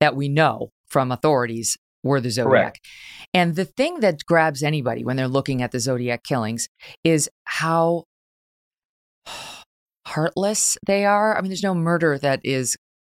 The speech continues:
Speaker 1: kind and loving, um, but just there's no reason. There's no robbery.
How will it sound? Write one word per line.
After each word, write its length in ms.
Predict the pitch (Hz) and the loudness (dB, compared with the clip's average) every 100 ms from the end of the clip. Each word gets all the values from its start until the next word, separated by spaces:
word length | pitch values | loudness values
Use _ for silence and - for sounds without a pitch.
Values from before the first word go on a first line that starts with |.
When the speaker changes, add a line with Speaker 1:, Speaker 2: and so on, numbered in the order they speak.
| _ - - - - | _ -12 -10 -10 -6
Speaker 1:
kind 400 | - 165 147 139 | -2 0 0 -2
and 100 | 143 | 0
loving, 380 | 160 143 131 123 - - - - _ | 2 0 -4 -6 -16 -18 -18 -20 _
um, 220 | 185 180 - - | -2 -2 -6 -4
but 240 | 156 185 | 2 2
just 320 | - 208 - - _ _ - | 2 0 0 -6 _ _ 2
there's 220 | 196 180 | 2 4
no 120 | 214 | 2
reason. 520 | 202 196 233 185 120 - _ | 2 2 2 0 -2 -8 _
There's 160 | 175 165 | -2 0
no 140 | 185 165 | 2 0
robbery. 800 | 151 190 220 220 220 220 220 | 4 4 4 2 2 2 0